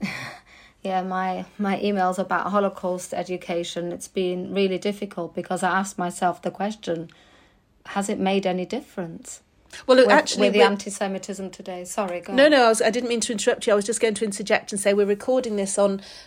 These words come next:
Speaker 2: the eighty-fifth anniversary of Kristallnacht, which was, in English, it's the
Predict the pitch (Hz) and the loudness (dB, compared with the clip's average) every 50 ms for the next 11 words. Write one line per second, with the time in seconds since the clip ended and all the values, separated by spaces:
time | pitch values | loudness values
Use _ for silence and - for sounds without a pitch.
0 | - _ _ _ - 202 226 - - - 240 - - - - 220 - - 220 208 | -20 _ _ _ -6 -4 -4 0 4 4 4 4 4 0 -6 0 2 2 4 6
1 | - 214 208 214 196 196 220 214 214 208 - - 202 196 190 190 190 196 - - | 6 4 4 4 4 4 4 4 4 2 2 4 4 6 6 4 2 0 -2 -2
2 | 277 269 - - 220 190 185 185 180 165 185 - - - - 196 - - - - | 0 0 2 4 4 4 4 2 0 -2 -2 -4 -6 -4 -2 -2 -2 -2 0 2
3 | 202 196 190 190 - - 208 208 208 202 202 196 - - 220 233 233 233 226 214 | 2 2 2 0 -2 0 0 2 2 2 0 -2 -2 -2 -2 0 2 2 2 2
4 | 208 - 208 - - - - 208 196 196 202 202 196 196 | 2 0 -4 -4 -4 -2 0 2 4 4 4 2 0 -2